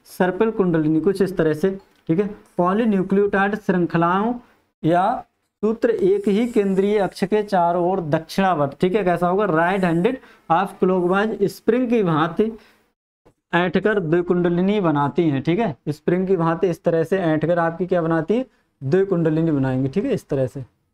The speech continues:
कुछ इस तरह से। जिसकी मोटाई कितनी होती है? बीस एंगस्ट्रॉम, दो एनएम या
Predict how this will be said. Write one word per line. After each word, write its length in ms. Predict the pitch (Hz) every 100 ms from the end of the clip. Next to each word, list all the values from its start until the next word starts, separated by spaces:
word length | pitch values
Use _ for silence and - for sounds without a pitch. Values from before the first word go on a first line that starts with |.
| _ _ _ _ _ -
कुछ 160 | 160
इस 140 | 135 -
तरह 160 | 127
से। 160 | 127 147 - _ _ _ _ _ _ _ _ _ _ _ _ _ _
जिसकी 300 | 139 160 -
मोटाई 400 | 233 190 185 190
कितनी 240 | 196 190 202
होती 240 | 185 185
है? 140 | 202 139
बीस 320 | 185 208 196
एंगस्ट्रॉम, 560 | 160 156 - 143 127
दो 200 | 131 180
एनएम 280 | 165 165 180
या 280 | 180 240 -